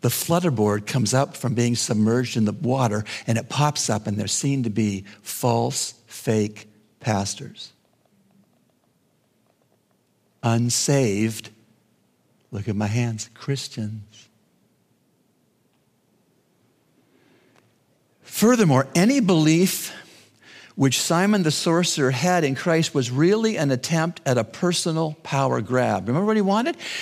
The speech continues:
He didn't want people to share the, his faith with. He didn't want opportunities to glorify God. He wanted to have Holy Spirit power so he could sell it. A fake,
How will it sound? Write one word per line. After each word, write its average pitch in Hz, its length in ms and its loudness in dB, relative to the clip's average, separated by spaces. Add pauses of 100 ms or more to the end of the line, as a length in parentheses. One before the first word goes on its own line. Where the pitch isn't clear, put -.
(200)
He 302 120 2
didn't 311 240 2
want 165 320 2
people 185 320 2
to 147 80 2
share 160 300 2
the, 139 100 0
his 131 340 -2
faith 208 380 0
with. 127 200 0 (200)
He 254 100 2
didn't 294 240 2
want 170 240 2
opportunities 165 800 2
to 147 80 0
glorify 143 480 2
God. 165 320 0 (180)
He 302 280 4
wanted 156 460 2
to 151 100 2
have 143 240 4
Holy 196 320 2
Spirit 165 440 2
power 196 320 0
so 156 220 0
he 165 140 4
could 131 180 -2
sell 117 380 0
it. - 320 -10 (4000)
A 123 60 -2
fake, 110 600 -2